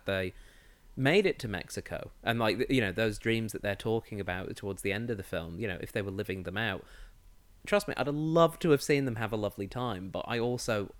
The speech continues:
uh, completely understand that I think the message of this film is that maybe there are problems with the way that,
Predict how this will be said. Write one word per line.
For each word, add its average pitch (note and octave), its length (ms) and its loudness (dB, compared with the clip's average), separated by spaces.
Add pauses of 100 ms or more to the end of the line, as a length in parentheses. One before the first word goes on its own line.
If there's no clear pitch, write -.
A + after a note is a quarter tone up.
(180)
uh, F#2 60 -12 (380)
completely A2 400 0
understand G2 540 -4
that F#2+ 120 -2 (160)
I A#2+ 60 0
think C3 160 -4
the - 60 -8
message A2 360 -4
of - 60 -10
this G2+ 140 -8
film G2+ 320 -4
is G2+ 240 -6
that G2+ 220 -4 (920)
maybe A2 400 -2
there C#3 160 0
are D#3+ 100 0
problems B2+ 640 -6
with B2 320 -4
the B2+ 460 -4
way A#2+ 260 -2
that, C3 240 -4